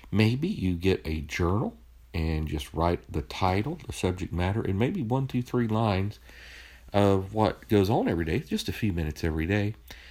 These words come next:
And, uh, it, in short order, you will have one of the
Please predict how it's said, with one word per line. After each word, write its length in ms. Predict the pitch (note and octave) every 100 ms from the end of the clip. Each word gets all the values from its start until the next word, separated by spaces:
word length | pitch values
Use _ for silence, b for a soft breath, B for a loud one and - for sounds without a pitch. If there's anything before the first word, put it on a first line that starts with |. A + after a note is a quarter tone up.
| B B -
And, 540 | A#2 A#2 A#2+ A#2+ A#2
uh, 280 | A#2+ A2+ A2+ A2 - - - - B B B B B - -
it, 180 | A#2 A2+
in 220 | A#2 G#2+
short 400 | - - D3+ -
order, 400 | C#3 D3 - - - - -
you 240 | E2 F#2+
will 140 | A#2 G2+
have 360 | F#2 F#2 E2+
one 140 | F#2 F#2
of 140 | D#2+
the 220 | D#2+ D#2